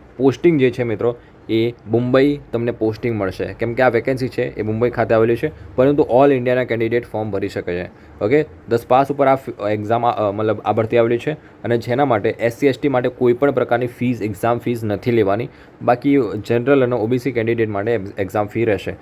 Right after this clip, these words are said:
તો એસ સી, એસ ટી કેન્ડિડેટે જરૂર ફોર્મ ભરવું જોઈએ, એમને બિલકુલ ફી છે નહીં, રાઈટ? તો મુંબઈ ખાતે તમારું પોસ્ટિંગ છે, દસ પાસ ઉપર જ આ વેકેન્સી આવેલી છે અને વેકેન્સી પણ ખૂબ જબરજસ્ત છે, ત્રણ હજાર બસો છપ્પન વેકેન્સી છે. આવી mostly વેકેન્સીની કોઈને ખબર નથી હોતી અને ભરતી આવીને જતી રહેતી હોય છે. ઓકે,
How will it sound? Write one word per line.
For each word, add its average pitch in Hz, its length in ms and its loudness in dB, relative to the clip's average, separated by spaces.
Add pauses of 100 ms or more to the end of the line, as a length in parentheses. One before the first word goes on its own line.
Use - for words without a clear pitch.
(240)
તો 117 60 2
એસ 120 100 4
સી, 156 120 0
એસ 143 160 2
ટી 156 80 -4
કેન્ડિડેટે 135 500 0
જરૂર 110 340 0
ફોર્મ 110 240 -2
ભરવું 98 200 -2
જોઈએ, 110 220 -4 (200)
એમને 127 240 -2
બિલકુલ 123 360 0
ફી 135 240 0
છે 104 220 -4
નહીં, 90 180 -6 (280)
રાઈટ? 127 220 2 (440)
તો 110 160 4
મુંબઈ 117 280 0
ખાતે 123 240 -2
તમારું 120 280 0
પોસ્ટિંગ 120 300 -2
છે, 139 120 -2
દસ 120 280 -2
પાસ 127 220 0
ઉપર 123 220 2
જ 117 40 0
આ 110 100 2
વેકેન્સી 107 440 -2
આવેલી 110 180 0
છે - 120 -8
અને 107 220 -4
વેકેન્સી 135 380 -4
પણ 135 120 0
ખૂબ 120 280 -4
જબરજસ્ત 110 380 0
છે, 131 120 -4
ત્રણ - 300 -4
હજાર 107 200 0
બસો 113 280 -2 (360)
છપ્પન 143 260 2
વેકેન્સી 113 420 0
છે. 135 160 -8 (200)
આવી 143 180 6
mostly 147 360 2
વેકેન્સીની 139 460 -2
કોઈને 131 280 -2
ખબર 127 280 0
નથી 113 220 0
હોતી 107 260 0
અને - 400 -4
ભરતી 110 240 0
આવીને 120 240 4
જતી 104 220 -2
રહેતી 87 240 -2
હોય 85 100 -4
છે. 101 380 -10
ઓકે, 139 160 0